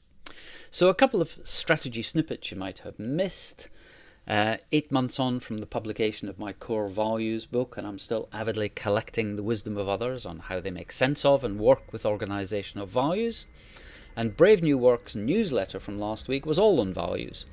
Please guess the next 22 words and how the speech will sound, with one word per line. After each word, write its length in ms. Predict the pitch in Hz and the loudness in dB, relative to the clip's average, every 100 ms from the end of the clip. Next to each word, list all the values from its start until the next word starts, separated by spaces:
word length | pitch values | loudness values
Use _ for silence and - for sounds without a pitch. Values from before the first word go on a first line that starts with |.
| - - | -20 -12
and 140 | 107 | -6
it 100 | 110 | -4
included 520 | 113 107 - 127 120 104 | -4 -6 -2 0 0 -2
this 180 | 143 | -2
advice 500 | 190 151 104 104 - | -2 0 0 0 -8
on 120 | 95 87 | -10 -8
translating 600 | 107 98 - 117 151 135 | -6 -6 -2 -2 -2 -2
values 460 | 101 104 104 104 | -2 -4 -6 -6
into 240 | 104 101 98 | -8 -6 -8
actions. 500 | 87 - - - - - - - - - - - - - - - - - - - | -8 -12 -12 -18 -20 -20 -20 -20 -20 -20 -20 -20 -20 -20 -20 -20 -20 -20 -20 2
Translating 640 | 151 214 190 196 190 185 | 2 4 0 -2 -2 2
values 600 | 160 170 170 165 165 - - | 2 4 4 4 2 -4 -2
into 280 | 135 139 - | -2 -2 -4
action 500 | 104 - - 131 143 - - 92 | -8 -8 -6 -6 -6 -10 -16 0
gets 340 | 143 - - | 0 0 0
us, 360 | 127 185 - - | 0 0 -8 -8
according 460 | 107 - 101 101 101 | -14 -6 -4 -4 -8
to 80 | - | -8
Brave 280 | 107 107 | -4 -4
New 180 | 107 110 | -4 -4
Work, 380 | 113 127 143 - - - | 0 0 -2 -10 -20 -20
from 420 | - - 123 117 | -10 2 2 2